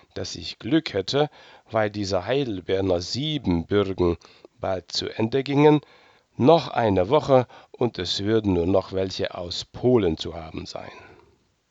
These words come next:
Diese Nationalitätenproblematik ließ mich kalt. Ich fuhr nach Hause, folgte den Anweisungen der Leiterin vom Sommercamp und bereitete Heidelbeerkonfitüre zu.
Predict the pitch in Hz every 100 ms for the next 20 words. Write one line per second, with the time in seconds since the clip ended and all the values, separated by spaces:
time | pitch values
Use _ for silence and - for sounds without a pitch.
0 | _ _ _ - 117 185 165 139 127 117
1 | - 107 92 90 87 - 156 185 160 139
2 | 127 110 101 95 87 - 92 98 101 95
3 | - 87 80 - - - 113 - - -
4 | _ _ _ - 127 - - 135 107 90
5 | 85 101 160 139 139 131 185 - 127 123
6 | - 101 98 92 120 110 98 90 92 90
7 | 85 82 80 87 101 98 95 87 85 -
8 | 90 113 139 131 - 113 - - - -
9 | - - _ - 170 160 110 107 131 123
10 | 113 92 98 117 110 95 87 - 90 87
11 | - - - 87 80 - - 87